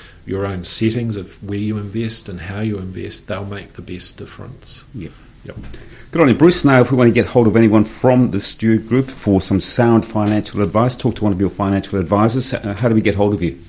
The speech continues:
Speaker 1: Look, we're, uh, on the, uh, internet.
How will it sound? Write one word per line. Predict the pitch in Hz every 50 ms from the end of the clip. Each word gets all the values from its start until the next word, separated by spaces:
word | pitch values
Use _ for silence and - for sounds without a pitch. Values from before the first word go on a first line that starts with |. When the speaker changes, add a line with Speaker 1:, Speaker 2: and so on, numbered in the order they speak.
| - - - - - - - -
Speaker 1:
Look, | 113 104 - - - - -
we're, | 117 113 113 113 107 107 104 101 104
uh, | 104 104 104 98 98 107 110
on | - - 107 104 98 101
the, | 101 95 95 95 92 92 90 95
uh, | 90 90 98 -
internet. | - 117 107 107 - 104 107 123 120